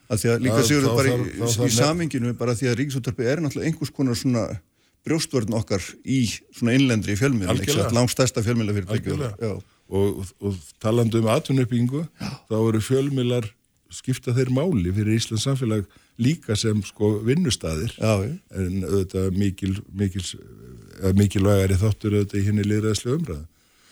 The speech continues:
Speaker 2: En, en, sko, við höfum stutt það og ég hef talað fyrir því að, að,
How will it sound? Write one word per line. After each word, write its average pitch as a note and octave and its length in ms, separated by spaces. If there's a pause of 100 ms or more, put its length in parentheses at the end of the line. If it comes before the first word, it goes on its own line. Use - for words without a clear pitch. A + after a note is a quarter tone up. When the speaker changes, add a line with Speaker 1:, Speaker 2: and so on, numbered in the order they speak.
(180)
Speaker 2:
En, F#2+ 220 (380)
en, G2 200
sko, G2 320
við C#3 260
höfum D#3 300
stutt C#3+ 360
það F3 280
og F2 100
ég A2 220
hef A#2 80
talað A#2 320
fyrir A#2+ 160
því D#3+ 160 (100)
að, E2+ 140 (480)
að, F2+ 260